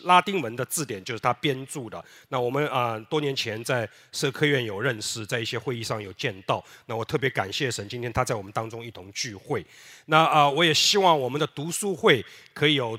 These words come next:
众多的弟兄姐妹来报名参加，因为他跟我们的同工培训是有关系的。因为我们一直以来在讲到的教会历史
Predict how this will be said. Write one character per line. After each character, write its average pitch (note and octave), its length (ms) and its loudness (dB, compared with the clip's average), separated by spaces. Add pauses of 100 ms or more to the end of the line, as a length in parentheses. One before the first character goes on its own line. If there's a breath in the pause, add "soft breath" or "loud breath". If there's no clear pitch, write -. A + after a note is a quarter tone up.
众 D#3 240 -4
多 D#3+ 100 -2
的 D3 80 2
弟 C#3 140 -4
兄 C#3+ 140 -2
姐 A2+ 120 -6
妹 A2 120 -4
来 A2+ 120 2
报 C3 280 2
名 G#2+ 120 -8
参 C#3+ 160 -4
加， D3+ 140 2
因 G3 80 2
为 G3 80 4
他 F3+ 140 2
跟 G3 260 0
我 B2+ 100 -2
们 A#2+ 160 -6
的 D3 140 2
同 C3 220 -10
工 C#3+ 140 -8
培 A2+ 180 -6
训 C#3 260 -4 (220 soft breath)
是 - 160 -4
有 A2+ 80 -4
关 C3 200 0
系 - 140 2
的。 - 160 -4 (220 loud breath)
因 E3 80 0
为 E3+ 40 6
我 D#3 60 6
们 F3+ 100 2
一 G#3+ 120 -2
直 E3+ 200 -2 (120)
以 B2 160 -6
来 C3 240 6
在 D3 340 2 (100)
讲 G2+ 380 2
到 E3 220 6
的 A2+ 140 -8
教 D3+ 200 2
会 D3 140 -2
历 F3+ 220 -6
史 G2 500 -4